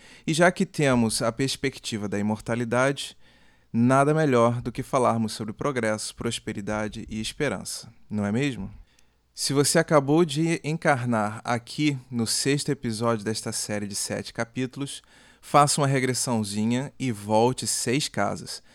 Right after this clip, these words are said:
Talvez fique mais fácil para compreender o desenvolvimento das ideias aqui propostas. Estamos no meio do curso de férias sobre esperança, apresentado no grupo Rita de Cássia de Estudos Espíritas, no Rio de Janeiro,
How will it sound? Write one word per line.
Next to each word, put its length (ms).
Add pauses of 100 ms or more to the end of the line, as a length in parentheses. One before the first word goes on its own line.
(160)
Talvez 300
fique 240
mais 260
fácil 540
para 400
compreender 800
o 40
desenvolvimento 1120 (360)
das 220
ideias 420
aqui 200
propostas. 840 (480)
Estamos 500
no 140
meio 440
do 140
curso 400
de 100
férias 520
sobre 240
esperança, 680 (300)
apresentado 680
no 120
grupo 360
Rita 360
de 100
Cássia 460
de 80
Estudos 340
Espíritas, 840
no 80
Rio 200
de 120
Janeiro, 500